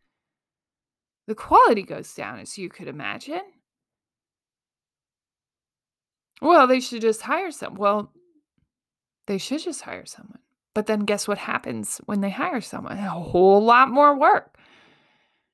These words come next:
It's like this crazy cat mouse game. And what I will say is I truly believe that this is the solution, but I don't feel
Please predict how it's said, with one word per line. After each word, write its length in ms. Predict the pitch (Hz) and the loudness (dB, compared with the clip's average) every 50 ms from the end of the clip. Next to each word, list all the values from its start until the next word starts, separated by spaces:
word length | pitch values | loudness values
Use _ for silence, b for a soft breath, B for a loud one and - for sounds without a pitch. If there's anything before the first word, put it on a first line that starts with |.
| _ _ _ _ _ _ _ _ _ _ _ _ _ _ _ _ _ _ _ _ _ _ | _ _ _ _ _ _ _ _ _ _ _ _ _ _ _ _ _ _ _ _ _ _
It's 200 | - 220 214 - | -10 -8 -8 -8
like 200 | 220 214 214 - | -10 -10 -12 -10
this 180 | - 214 214 - | -10 -10 -10 -10
crazy 520 | - - 202 202 208 214 220 214 - 220 | -12 -12 -8 -6 -6 -4 -6 -6 -8 -10
cat 380 | 214 - - 202 214 220 - - | -10 -10 -8 -6 -6 -6 -4 -6
mouse 300 | 214 226 277 294 294 - | -6 -4 -4 -6 -6 -10
game. 440 | - - - 69 76 139 - - - _ - | -14 -14 -14 -14 -14 -14 -16 -16 -18 _ -4
And 400 | - 226 226 220 226 226 208 - b b b b b b b b b | -2 0 0 0 0 -2 -4 -6 b b b b b b b b b
what 140 | - 226 220 | 0 2 2
I 80 | 220 | 4
will 240 | 226 247 262 277 294 | 6 6 6 6 6
say 500 | 285 - 247 226 220 226 214 208 202 196 | 4 2 2 4 4 4 4 4 4 2
is 240 | 190 190 - - - - - | 0 -2 -4 -12 -16 -18 -6
I 440 | - - 214 214 214 220 220 190 - _ - - | 2 4 4 4 4 2 0 -2 -10 _ -14 -10
truly 320 | - - 277 302 311 302 | -2 0 2 2 2 2
believe 320 | 226 247 226 240 233 202 185 | 0 0 0 -2 -2 -2 -2
that 200 | 190 - - - | -4 -4 -2 -2
this 260 | 220 214 214 - - | -2 -2 -2 -4 -8
is 140 | 220 208 - | -10 -8 -6
the 120 | 202 196 | -8 -8
solution, 680 | 190 - - 185 180 180 190 214 - - 302 320 330 320 b b b b b b b | -8 -8 -12 -10 -8 -8 -8 -8 -6 -6 -6 -6 -6 -10 b b b b b b b
but 120 | - 220 226 | 0 2 4
I 240 | 220 220 226 226 | 4 4 2 0
don't 580 | 233 208 - - 196 202 208 208 208 220 - - _ - - - - _ _ _ _ _ _ _ _ _ _ _ _ _ | -2 -4 -2 0 2 4 4 4 2 0 -2 -6 _ -20 -20 -20 -20 _ _ _ _ _ _ _ _ _ _ _ _ _
feel 1000 | _ _ - - - - - 190 208 233 233 220 180 156 156 156 202 233 247 240 | _ _ -20 -20 -20 -16 -12 -8 -2 0 2 2 2 2 0 -2 -4 -4 -6 -8